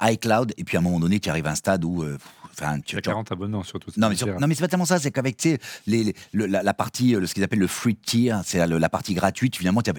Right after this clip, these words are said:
Speaker 1: au début, tu as plein de gigas. Tu te rends compte que très vite, t'es limité, c'est compliqué. Puis, euh, euh, les synchros. Et donc, euh, j-, aujourd'hui, j'ai, euh, j'en ai un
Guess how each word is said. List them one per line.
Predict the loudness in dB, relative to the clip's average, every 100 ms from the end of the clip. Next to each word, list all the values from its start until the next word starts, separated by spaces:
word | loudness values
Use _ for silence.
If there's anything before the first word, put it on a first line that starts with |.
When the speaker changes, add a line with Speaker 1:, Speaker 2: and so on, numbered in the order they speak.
| -4
Speaker 1:
au | -2
début, | 0
tu | 0
as |
plein | 2 2
de |
gigas. | 0 -2
Tu | -4
te |
rends | -4
compte | -2 -2
que | -2
très | 0 0
vite, | 2 0
t'es | 2
limité, | 2 2 2 -2
c'est | -2
compliqué. | -4 -4 -2 0 0 0 -10 -6
Puis, | 2 4
euh, | 4 2 -2 -6 -6
euh, | -4 0
les | 0 2
synchros. | 0 -2 -2
Et | 0
donc, | 2 2
euh, | 0 0
j-, | -6 -14 -12 -6
aujourd'hui, | -4 0 0
j'ai, | 2 2 0
euh, | -2 -8 -16 -16
j'en | -4 0
ai | 0 0 _ 2
un | 2 2